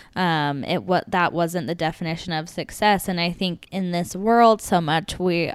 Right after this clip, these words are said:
are pressured to be certain things and to follow certain career paths. And if you go to school for something, that's what you have to do for the rest of your life.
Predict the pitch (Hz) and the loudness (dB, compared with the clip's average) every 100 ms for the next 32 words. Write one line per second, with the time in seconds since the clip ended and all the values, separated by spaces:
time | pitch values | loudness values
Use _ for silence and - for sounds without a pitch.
0 | - 165 160 156 151 - - - - - | -2 -2 0 0 -2 -6 -20 -20 -6 2
1 | 196 190 196 180 170 - 185 - 190 180 | 2 4 0 0 0 -6 -10 -8 -4 -2
2 | 180 185 175 170 175 175 175 160 160 160 | 0 0 -2 -2 -4 -2 -4 -4 -6 -8
3 | 160 170 - 190 160 165 175 - 160 139 | -6 -6 -2 2 4 4 2 0 -2 -2
4 | 175 - 156 156 - 147 165 - 170 160 | -6 -4 -2 -2 -4 -6 -6 -6 -8 -4
5 | 165 - 226 220 - - 196 175 165 - | -6 0 4 4 4 4 4 4 -6 -8
6 | 165 165 165 185 180 - 160 170 170 - | -8 -8 -8 -6 -4 -4 -2 0 -2 -2
7 | 185 151 156 160 147 175 202 - 190 190 | -4 -6 -6 -4 2 4 2 0 -2 0
8 | 190 170 147 160 - | 2 2 0 -2 -6